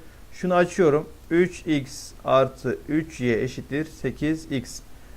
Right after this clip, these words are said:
Üç x yine gönderdik arkadaşlar. Üç y eşittir beş x geldi. Benden ne istiyor? Buna göre yardımcı bu işi tek başına kaç günde yapar? Şimdi işin tamamı arkadaşlar,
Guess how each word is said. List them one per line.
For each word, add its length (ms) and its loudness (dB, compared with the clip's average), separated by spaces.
Üç 180 -6
x 180 -8
yine 200 2
gönderdik 440 8
arkadaşlar. 580 0
Üç 300 0
y 220 4
eşittir 480 -2
beş 360 4
x 380 -2
geldi. 400 4
Benden 320 6
ne 80 6
istiyor? 280 2
Buna 180 2
göre 200 4
yardımcı 500 4
bu 100 2
işi 160 -2
tek 200 -4
başına 240 -2
kaç 200 -2
günde 140 -2
yapar? 240 -4
Şimdi 200 -2
işin 240 -2
tamamı 320 4
arkadaşlar, 580 4